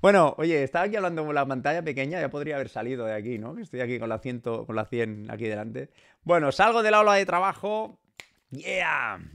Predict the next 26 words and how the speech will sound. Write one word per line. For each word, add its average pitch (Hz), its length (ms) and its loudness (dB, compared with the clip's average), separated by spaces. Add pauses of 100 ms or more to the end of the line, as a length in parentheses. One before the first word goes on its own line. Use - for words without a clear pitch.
(140)
Pues 131 160 0
nada, 147 420 4
Héctor, 185 640 2 (440)
Goblin 160 440 4
Rage, 170 320 4
gracias 165 340 -2
por 143 160 -6
pasaros 160 380 -2
por 139 160 -2
aquí. 156 440 2
Eh, 127 360 2
un 165 120 -4
placer 160 340 2
para 117 160 0
mí 135 160 2
también. 139 600 -2 (1300)
Eh, 107 1200 0
gracias 123 300 -4
por 127 140 -6
dinamizar 104 720 -4
el, 85 560 -14 (280)
el 76 180 -20
chat. 196 320 0 (1000)
Gracias 113 280 -6
por 82 140 -18
preguntar. 87 640 -6